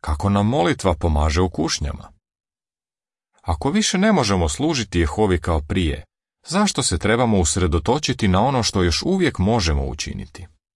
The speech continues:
Što ti pomaže da ostaneš uvjeren u to da ćeš dobiti nagradu? Kako možeš ohrabriti one koji prolaze kroz neku kušnju te članove njihove obitelji? Jačaj ih lijepim i obzirnim riječima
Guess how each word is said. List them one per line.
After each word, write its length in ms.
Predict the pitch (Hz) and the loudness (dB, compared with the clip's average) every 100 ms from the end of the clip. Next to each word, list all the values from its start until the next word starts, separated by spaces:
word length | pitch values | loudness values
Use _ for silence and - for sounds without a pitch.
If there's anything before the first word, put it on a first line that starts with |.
| _ _ _ _ _ _ _ _ _ _ _ | _ _ _ _ _ _ _ _ _ _ _
Što 240 | - - 208 | -14 -4 -2
ti 160 | 180 | -2
pomaže 440 | - 143 165 127 104 | 0 0 2 0 2
da 140 | 85 | 2
ostaneš 520 | 104 135 - 95 80 | 2 2 0 0 0
uvjeren 480 | 127 160 143 90 76 | 0 2 2 2 0
u 60 | 73 | -2
to 200 | 76 85 | 0 0
da 140 | 73 76 | 0 -2
ćeš 180 | - 73 | -2 -2
dobiti 420 | 82 67 - 71 | -2 -2 -4 -6
nagradu? 460 | 71 78 - - - _ _ _ _ _ _ _ _ _ _ _ _ _ _ _ _ _ _ | -6 -8 -12 -16 -20 _ _ _ _ _ _ _ _ _ _ _ _ _ _ _ _ _ _
Kako 280 | - 208 - | -6 -2 0
možeš 400 | 104 117 160 - | 2 2 0 -2
ohrabriti 640 | - 78 78 95 139 101 | -2 0 0 0 -2 0
one 260 | 80 98 160 | 2 2 0
koji 240 | - 196 | -2 -2
prolaze 460 | - 92 107 135 - | 0 0 0 0 -2
kroz 240 | - 98 | 0 0
neku 240 | 98 101 73 | 0 0 -2
kušnju 560 | - 131 185 - 135 - _ - | -2 -2 -2 -2 -2 -4 _ -8
te 100 | 85 | -4
članove 480 | - 92 107 117 113 | -2 0 0 2 2
njihove 440 | 87 71 95 95 | 2 0 0 0
obitelji? 500 | 85 67 - 71 85 - _ _ _ _ _ _ _ _ _ _ _ _ _ _ _ _ | 0 -2 -6 -12 -14 -18 _ _ _ _ _ _ _ _ _ _ _ _ _ _ _ _
Jačaj 500 | 98 87 90 - 175 | -2 0 0 0 0
ih 140 | 107 80 | 0 0
lijepim 460 | 85 85 87 156 | 2 2 2 0
i 80 | 113 | 2
obzirnim 500 | 92 95 120 147 147 | 2 2 0 0 0
riječima 560 | 147 156 101 - 69 | 0 0 0 -2 -6